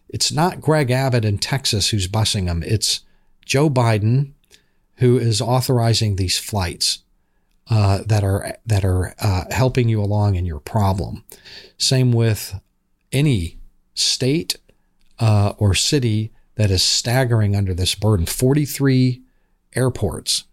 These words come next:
in the interior of the U S, unknown what those airports are.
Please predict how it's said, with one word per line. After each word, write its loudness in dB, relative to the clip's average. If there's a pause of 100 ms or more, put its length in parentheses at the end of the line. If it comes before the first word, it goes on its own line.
(140)
in 2
the 2
interior 0
of -2
the 0
U 0
S, 0
unknown 2 (340)
what -2
those 0
airports -2
are. -8